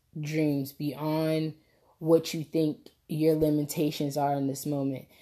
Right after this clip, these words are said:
I believe that God is calling a lot of us to be expectant of great things, of what he's gonna do out of this coronavirus. Um, that we are gonna learn, that we are gonna transform our hearts, we are gonna transform our minds,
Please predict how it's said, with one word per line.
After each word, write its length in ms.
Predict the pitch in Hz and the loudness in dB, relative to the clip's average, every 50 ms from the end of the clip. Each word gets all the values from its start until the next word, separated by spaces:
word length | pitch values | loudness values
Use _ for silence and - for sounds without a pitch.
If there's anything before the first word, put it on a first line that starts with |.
| - - - - | -20 -20 -6 -2
I 120 | 160 156 | -2 0
believe 280 | 156 170 170 170 170 156 | 2 2 2 2 4 2
that 240 | 156 143 131 151 | 2 2 0 -2
God 220 | 143 143 139 143 147 | -2 0 2 2 2
is 120 | 147 143 | 2 0
calling 400 | - - - 151 151 147 147 143 | -2 -2 0 0 2 2 2 0
a 60 | 135 | 0
lot 260 | 139 139 135 139 139 143 | 0 0 0 2 2 2
of 120 | 135 139 | 2 2
us 260 | 147 139 139 143 - - | 0 0 0 -2 -6 -8
to 120 | - 151 | -8 -6
be 220 | 143 143 143 135 | -4 -2 -2 -2
expectant 720 | 123 120 - - - - 156 - 151 - - 165 151 - | -2 -2 -4 -6 -2 0 -2 -2 -2 -2 -2 -2 -2 -2
of 180 | - 156 143 143 | -4 -8 -10 -4
great 320 | - 151 143 147 - - | -2 0 0 0 -2 -4
things, 460 | - - 143 147 151 151 156 156 - - | -4 0 0 2 2 2 0 -2 -6 -6
of 240 | - 156 139 135 | -6 -6 -6 -2
what 160 | 147 143 143 147 | 0 0 0 0
he's 180 | 151 139 147 | -2 -4 -2
gonna 220 | 151 143 135 139 139 | -2 -2 -2 -2 -2
do 260 | 139 147 143 135 131 | -4 -4 -2 -2 -2
out 220 | 127 143 131 135 | -2 -2 -4 -4
of 120 | 131 131 143 | -4 -6 -8
this 140 | 143 131 | -10 -12
coronavirus. 920 | - - 147 139 139 135 135 135 127 139 131 131 127 123 120 123 139 - - - - - - - - - _ _ _ - | -6 -4 -2 0 0 0 0 -2 -2 -2 -4 -2 -2 -4 -6 -8 -10 -12 -16 -20 -20 -20 -20 -20 -20 -20 _ _ _ -6
Um, 520 | 156 147 143 135 135 127 131 - - - - _ _ | -4 -2 -2 -2 -2 -4 -6 -8 -12 -16 -20 _ _
that 240 | 160 160 147 139 147 | -4 -4 -2 -2 -2
we 180 | 147 165 165 160 | 0 4 6 6
are 80 | 156 | 6
gonna 280 | 147 156 151 143 139 139 | 6 4 4 2 2 0
learn, 560 | 143 143 139 143 143 139 135 123 117 123 120 | -2 -2 -2 0 0 0 0 -2 -2 -4 -4
that 120 | - 120 | -4 -4
we 180 | 151 156 156 156 | -2 0 2 2
are 60 | 160 | 2
gonna 220 | 151 151 147 139 135 | 2 0 -2 -2 -4
transform 640 | - - 160 156 156 147 - - 165 156 147 143 | -4 -2 -2 -2 -2 -4 -6 -6 -4 -4 -2 -2
our 160 | 139 131 135 139 | -2 -4 -4 -4
hearts, 500 | 143 156 160 160 - - - - - - | -2 0 0 0 -2 -4 -8 -14 -14 -8
we 140 | 165 151 147 | -4 -4 -2
are 80 | 143 | -2
gonna 180 | 143 147 139 131 | 0 -2 -2 -4
transform 540 | 131 - 160 143 127 - - - 143 139 139 | -4 -4 -4 -4 -4 -6 -8 -8 -8 -6 -6
our 140 | 131 131 131 | -6 -6 -6
minds, 520 | 135 143 143 143 143 147 147 143 139 - | -4 -4 -4 -4 -4 -4 -4 -6 -8 -10